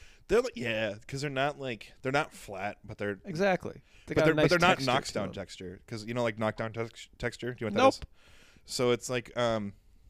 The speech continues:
Speaker 1: it's really popular out west. Um, I ju-, it's just
Speaker 2: How
Speaker 1: it's
Speaker 2: west?
Speaker 1: like,
Speaker 2: Like
Speaker 1: uh,
Speaker 2: California
Speaker 1: like,
Speaker 2: or,
Speaker 1: no,
Speaker 2: like,
Speaker 1: like,
Speaker 2: China?
Speaker 1: like Colorado.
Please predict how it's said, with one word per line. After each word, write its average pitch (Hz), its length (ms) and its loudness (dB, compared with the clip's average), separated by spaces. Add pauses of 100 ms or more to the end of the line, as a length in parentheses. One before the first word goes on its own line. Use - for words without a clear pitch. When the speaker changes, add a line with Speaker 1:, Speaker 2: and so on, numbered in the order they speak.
(600)
Speaker 1:
it's 139 140 2
really 175 160 4
popular 120 420 2
out 101 140 2
west. 92 380 -6 (760)
Um, 95 360 -6 (640)
I 110 80 -6
ju-, 110 240 -10
it's 110 180 -4
just - 160 -8
Speaker 2:
How 123 120 0
Speaker 1:
it's 104 60 -2
Speaker 2:
west? - 340 -8 (680)
Speaker 1:
like, 98 180 -4
Speaker 2:
Like 113 120 -2
Speaker 1:
uh, - 20 -16
Speaker 2:
California 143 680 2
Speaker 1:
like, - 100 -4
Speaker 2:
or, 127 80 2
Speaker 1:
no, 127 260 4
Speaker 2:
like, 127 140 4
Speaker 1:
like, 131 80 4
Speaker 2:
China? 101 240 -2 (120)
Speaker 1:
like 104 160 -4 (220)
Colorado. 98 640 -2